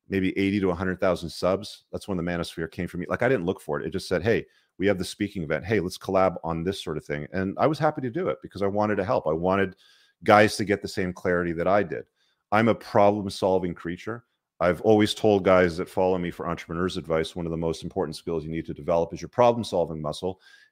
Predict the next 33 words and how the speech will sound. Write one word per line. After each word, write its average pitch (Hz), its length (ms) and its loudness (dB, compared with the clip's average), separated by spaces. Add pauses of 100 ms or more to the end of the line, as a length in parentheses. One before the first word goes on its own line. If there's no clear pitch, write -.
So 90 380 4
I 104 120 4
wanted 104 280 2
to 95 60 -6
solve 92 260 -2
problems 113 260 0
for - 80 -12
myself. 80 340 -4
And 90 80 -4
I 90 40 0
saw 107 300 6
it 101 60 4
as, 90 340 2 (460)
"Hey, 165 140 8
there's 95 200 -2
some 120 120 -4
good 113 160 2
resources 92 500 -4
here. 71 160 -16 (400)
So 92 560 4
let's 113 240 0
amplify 98 480 -2
them." 64 180 -10 (720)
There 117 120 6
was 110 100 6
a 131 40 8
lot 135 200 12
of 110 60 6
guys 120 200 10
that 95 120 -2
were 95 80 -4
just 98 320 -4 (720)
anon, 101 720 2